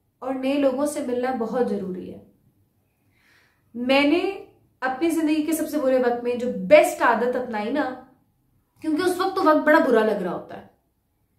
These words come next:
जब वो वक्त गुजर जाता है तो आपको पता चलता है, "यार, अगर वो वक्त ना आता ना तो आज मैं वो दुआ नहीं होती जो मैं उससे पहले थी, मुझे तो जिंदगी के बारे में कुछ पता ही नहीं था।"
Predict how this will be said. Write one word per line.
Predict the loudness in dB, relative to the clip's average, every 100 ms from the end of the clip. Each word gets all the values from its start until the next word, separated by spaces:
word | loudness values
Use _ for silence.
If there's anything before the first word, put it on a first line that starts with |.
| _ _ _
जब | -4 0
वो | 4
वक्त | 4 2
गुजर | 2 2 4
जाता | 4 2 0
है |
तो | -2
आपको | -4 -4
पता | -4
चलता | -4 -6 -6
है, | -4
"यार, | -2 -4
अगर | -4 -6
वो | -4 -4
वक्त | -4 -4
ना | -4
आता | -4 -4 -6
ना | -8 -12 -20 _ _
तो | 2
आज | 4 2 -2
मैं | -2 -2 -2
वो | 0
दुआ | 0 2 2
नहीं | 2
होती | 0 -2 -6 -12 -14 _ _ _ -2
जो | 0
मैं | 2 -2
उससे | -4 -4 -4
पहले | -2 0 4 4
थी, | 2 -8 -14 _ _ _ _ _ _ _ _
मुझे | -8 -4
तो | -2
जिंदगी | 2 2 4
के | 2
बारे | 2 2 2
में | -2
कुछ | -4
पता | -6 -2
ही | -2
नहीं | -2 -6
था।" | -12 -18 -20